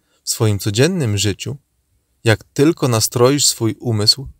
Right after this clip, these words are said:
by odbierał każde wydarzenie jako pozytywne, dodające siły, na zawsze wyzbędziesz się lęku. Przestaniesz być więźniem swojej przeszłości. Przeciwnie,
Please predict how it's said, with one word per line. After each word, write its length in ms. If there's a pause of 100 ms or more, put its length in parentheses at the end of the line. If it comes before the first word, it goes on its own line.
(420)
by 80
odbierał 380
każde 420
wydarzenie 480
jako 240
pozytywne, 640 (540)
dodające 480
siły, 400 (920)
na 140
zawsze 360
wyzbędziesz 540
się 240
lęku. 360 (800)
Przestaniesz 560
być 240
więźniem 420
swojej 340
przeszłości. 600 (920)
Przeciwnie, 560